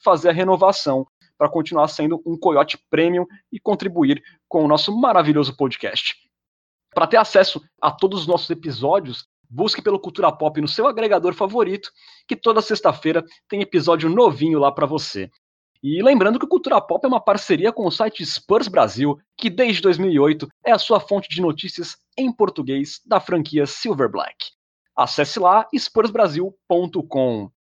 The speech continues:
Bruno Pongas, valeu aí, mais um Cultura Pop na conta. Já já tem basquete, amanhã já tem basquete,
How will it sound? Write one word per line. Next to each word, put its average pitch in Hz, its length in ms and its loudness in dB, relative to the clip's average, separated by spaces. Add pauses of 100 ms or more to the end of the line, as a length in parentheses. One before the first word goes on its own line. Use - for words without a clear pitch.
(640)
Bruno 196 500 2
Pongas, 196 720 0
valeu 190 420 4
aí, 185 80 2
mais 185 240 0
um 190 60 -4
Cultura 165 320 -4
Pop 160 260 -8
na 143 120 -6
conta. 185 680 0 (420)
Já 135 320 0
já 165 160 0
tem 160 160 -4
basquete, 175 640 2
amanhã 160 360 0
já 175 100 -4
tem 160 160 -8
basquete, 156 760 -4